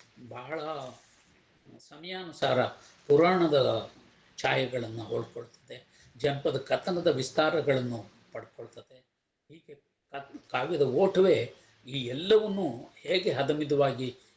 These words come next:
ಬಳಸ್ಕೊಳ್ಳುತ್ತೆ ಅನ್ನೋದಕ್ಕೆ ಇದೊಂದು ಬಹಳ ಅಪರೂಪದ ಉದಾಹರಣೆಯಾಗಿ ನಾವು ಈ ಕಾವ್ಯವನ್ನ ನೋಡ್ಬೋದು. ಆ ಜುಂಜಪ್ಪ ಹುಟ್ಟಿ ಬೆಳೆದ ನಂತರವೂ, ಅವನು ಬೆಳೆದ ನಂತರ ಅವನ ತಾಯಿಗೆ,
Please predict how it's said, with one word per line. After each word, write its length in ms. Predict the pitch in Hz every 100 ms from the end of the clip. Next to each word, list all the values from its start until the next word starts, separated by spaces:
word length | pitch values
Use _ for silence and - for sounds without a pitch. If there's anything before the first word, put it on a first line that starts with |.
| _
ಬಳಸ್ಕೊಳ್ಳುತ್ತೆ 880 | 139 131 - 151 131 131 - 120 - _
ಅನ್ನೋದಕ್ಕೆ 480 | 135 127 131 131 -
ಇದೊಂದು 480 | 123 123 117 113 110 _ _ _
ಬಹಳ 140 | 120
ಅಪರೂಪದ 600 | 120 117 143 143 - 123
ಉದಾಹರಣೆಯಾಗಿ 1200 | 117 117 117 107 107 107 104 _ _ _ 127 107 120
ನಾವು 240 | 113 113
ಈ 80 | 110
ಕಾವ್ಯವನ್ನ 720 | - 117 110 110 107 110 107
ನೋಡ್ಬೋದು. 540 | 110 104 107 104 _ _ _ _ _ _
ಆ 60 | 120
ಜುಂಜಪ್ಪ 520 | 110 143 143 151 - 139 113 - _ _ - 110 113 113
ಹುಟ್ಟಿ 580 | 214 196 _ 156 117 - _ _ _ _ _ 110 104 101
ಬೆಳೆದ 280 | 127 147 151
ನಂತರವೂ, 1040 | 135 117 131 160 190 165 131 131 196 151 - _ _ _
ಅವನು 240 | 139 123
ಬೆಳೆದ 320 | 117 131 147 165
ನಂತರ 400 | 165 156 165 131 - _ _ _ _ _ _ 135
ಅವನ 220 | 131 127
ತಾಯಿಗೆ, 720 | - 139 165 190 147 117 92